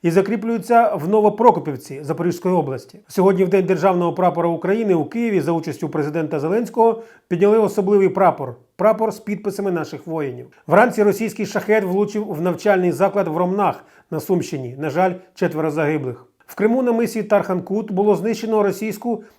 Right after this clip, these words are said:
зенітно-ракетну систему С чотириста «Тріумф». А під час бою біля острова Зміїний наші захисники з катера підбили російський винищувач.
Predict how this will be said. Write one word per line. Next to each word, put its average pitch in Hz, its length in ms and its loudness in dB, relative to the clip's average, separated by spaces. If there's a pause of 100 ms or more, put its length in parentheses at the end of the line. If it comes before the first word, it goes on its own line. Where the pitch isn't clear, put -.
(120)
зенітно-ракетну 202 760 -2
систему 208 460 -2
С 180 160 -4
чотириста 196 460 -2
«Тріумф». 185 480 0 (280)
А 165 100 4
під 220 180 -8
час 220 140 -2
бою 226 280 0
біля 202 240 2
острова 175 360 -2
Зміїний 175 580 -2 (220)
наші 196 300 -2
захисники 185 720 -4
з - 100 -12
катера 202 380 0
підбили 185 500 0
російський 180 500 -2
винищувач. 160 640 -4